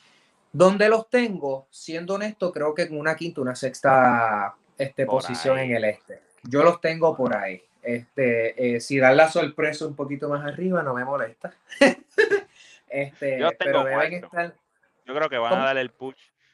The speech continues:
Speaker 2: Yo creo que, que si encajan bien, porque tienen, tienen, no es que tengan el mejor banquillo de la, de la liga, pero sientas a Alonso Ball y tienes a, a Caruso o a Kobe White,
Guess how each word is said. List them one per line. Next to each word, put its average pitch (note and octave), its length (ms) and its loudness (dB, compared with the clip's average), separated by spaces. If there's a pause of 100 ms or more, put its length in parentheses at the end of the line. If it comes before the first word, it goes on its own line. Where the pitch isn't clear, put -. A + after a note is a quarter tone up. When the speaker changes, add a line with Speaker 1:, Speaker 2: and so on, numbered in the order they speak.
(180)
Speaker 2:
Yo A#2 100 -8
creo C3+ 180 -8
que, G#2+ 440 -6
que A2 120 -10
si A2 140 -12
encajan A2+ 520 -12
bien, G2+ 320 -16 (720)
porque G#2 360 -10
tienen, B2 500 -12
tienen, C3+ 600 -14 (220)
no A#2 180 -10
es D3 100 -10
que D3 200 -12
tengan C#3 260 -8
el C3+ 60 -6
mejor B2+ 220 -10
banquillo B2 540 -8
de A2 160 -6
la, G#2 420 -6
de G#2 100 -8
la G#2 100 -4
liga, B2 400 -6
pero G2 380 -6 (440)
sientas A#2+ 540 -10
a C3 80 -4
Alonso B2+ 380 -10
Ball C3 180 -8
y A2+ 140 -16
tienes A2+ 320 -14
a, A2 340 -8
a G#2 60 -8
Caruso G#2+ 540 -10
o G2 120 -6
a F#2+ 40 -10
Kobe F#2 280 -16
White, G#2 360 -12